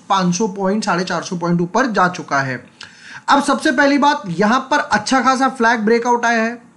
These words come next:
फ्लैग ब्रेकआउट आया है, रेंज भी अच्छी खासी है, मोटा मोटा छह सौ पॉइंट, और एक्सपेक्टेशंस है कि यहां पर मार्केट और अपट्रेंड में रह सकता है। चाहे तो ये छोटा सा फ्लैग भी ड्रॉ करके देख सकते हैं,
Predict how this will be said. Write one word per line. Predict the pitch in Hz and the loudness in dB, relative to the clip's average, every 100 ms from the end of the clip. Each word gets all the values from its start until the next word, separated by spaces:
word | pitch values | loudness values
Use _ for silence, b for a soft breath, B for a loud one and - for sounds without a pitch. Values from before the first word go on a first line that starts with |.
| _ b b b | _ b b b
फ्लैग | 214 233 247 | 2 2 4
ब्रेकआउट | 254 254 254 254 | 2 2 2 2
आया | 262 | 2
है, | 254 269 190 | 2 2 2
रेंज | 202 254 | 4 4
भी | 240 | 4
अच्छी | 247 240 247 | 2 2 2
खासी | 233 226 240 | 2 2 2
है, | |
मोटा | 226 214 233 | 2 2 2
मोटा | 220 233 | 2 0
छह | 175 202 | 0 -2
सौ | 190 233 | 0 -2
पॉइंट, | 220 214 220 220 - | -2 -4 -4 -8 -10
और | 226 220 247 247 | -2 0 0 0
एक्सपेक्टेशंस | 208 - - 220 233 214 247 196 | -6 -4 -4 0 0 2 0 2
है | 156 220 262 B B B - | 4 4 2 B B B 2
कि | 240 | 4
यहां | 190 196 | 6 4
पर | 214 254 | 2 2
मार्केट | 220 196 185 254 - - | 2 2 0 -4 -4 0
और | 196 226 - | 0 0 -2
अपट्रेंड | 180 - 208 208 190 | -6 -2 2 4 4
में | 220 277 - - | 2 0 -6 -2
रह | 170 180 214 | 2 4 2
सकता | 214 180 - 196 | 0 -6 0 2
है। | 175 151 127 B B B - | 2 0 -4 B B B 2
चाहे | 226 247 233 285 | 4 4 4 0
तो | 294 - 277 285 | -2 -2 0 2
ये | 269 190 226 254 - | 2 2 0 0 -4
छोटा | - 240 247 262 233 - 269 | -4 -2 -2 -6 -8 -2 0
सा | 254 - 254 | 0 -2 -2
फ्लैग | 233 214 208 208 | -2 0 0 4
भी | 190 226 | 4 4
ड्रॉ | 175 175 | 4 2
करके | - 175 - 180 | 2 -4 -2 0
देख | 175 151 | 2 0
सकते | - 123 - | -4 -12 -10
हैं, | 123 120 110 | -10 -10 -16